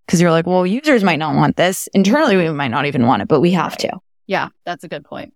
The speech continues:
Speaker 2: All right. Well, Julia, thank you so much for taking the time. We do have one final
Speaker 1: Mm.
Speaker 2: question that I ask every guest on the podcast. This is really
Speaker 1: Yeah.
Speaker 2: just a for fun question. I know you don't wanna talk about price predictions or anything like that, but we, it's just for fun. Everybody do your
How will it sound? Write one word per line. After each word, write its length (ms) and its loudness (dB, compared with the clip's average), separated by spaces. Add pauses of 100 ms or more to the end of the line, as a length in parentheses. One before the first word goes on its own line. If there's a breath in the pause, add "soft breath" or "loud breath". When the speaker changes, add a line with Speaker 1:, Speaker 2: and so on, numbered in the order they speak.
(120)
Speaker 2:
All 120 0
right. 160 0
Well, 200 -2
Julia, 420 2
thank 300 -2
you 200 -4
so 180 0
much 180 -2
for 120 0
taking 260 2
the 80 4
time. 280 -2
We 100 2
do 160 4
have 200 0
one 240 2
final 300 0
Speaker 1:
Mm. 40 -4
Speaker 2:
question 400 -2
that 120 0
I 60 -2
ask 300 -6
every 280 -6
guest 360 -4
on 260 -2
the 80 -8
podcast. 580 -2
This 180 -4
is 140 0
really 220 4
Speaker 1:
Yeah. 40 -2
Speaker 2:
just 260 -4
a 80 -2
for 240 -4
fun 340 -4
question. 560 -8
I 120 -4
know 120 -4
you 140 -6
don't 140 -8
wanna 200 -6
talk 220 -10
about 380 -2
price 240 -4
predictions 500 0
or 100 0
anything 300 -8
like 200 -14
that, 340 -4
but 260 -2 (280 soft breath)
we, 140 2
it's 380 -8
just 240 -2
for 140 2
fun. 560 0
Everybody 440 0
do 100 -6
your 320 -4